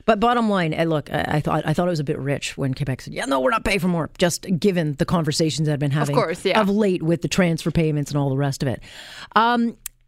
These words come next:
Speaker 1: he was elected on his sunny ways. But we're now into thir-, the third year of this Liberal government. We're now into officially campaign mode, which we've been in for about two years. Um, and we've got a country that is very divided.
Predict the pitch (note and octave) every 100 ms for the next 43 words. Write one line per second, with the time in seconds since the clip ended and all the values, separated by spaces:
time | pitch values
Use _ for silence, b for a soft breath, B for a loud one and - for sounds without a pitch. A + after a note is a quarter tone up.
0 | _ _ - - B3 B3+ A#3+ C4+ C4+ A3
1 | G#3 F3+ G3+ F#3 D#3 C3 D#2 - - _
2 | _ _ _ _ - F3+ F3 F#3 B3 B3
3 | A3 F#3+ F#3+ F3+ F3+ - E3+ - - G#3
4 | A3 E3 - B3+ C#4+ A#3 F#3+ F3+ C3 C3
5 | D3 D#3 D#3+ D#3 D#3 C#3+ B2 D3 - E3
6 | D#3 D#3 F#3 - F3 E3+ - C#3+ C#3+ D#3
7 | - F3+ E3 E3 D3+ - D3 C3+ D3 C#3+
8 | C3+ D3 D#3+ D3+ D3 C#3 C3+ C#3 C3+ -
9 | - C#3 B2 B2+ - B B B B B
10 | G#3 A3 A3 - _ _ - A3+ A3 C#4+
11 | D4 C4 G3+ G3 F3+ - C#3+ D3 C3 -
12 | C#3 D3+ F#3 F3 C3+ A#2+ B2 C#3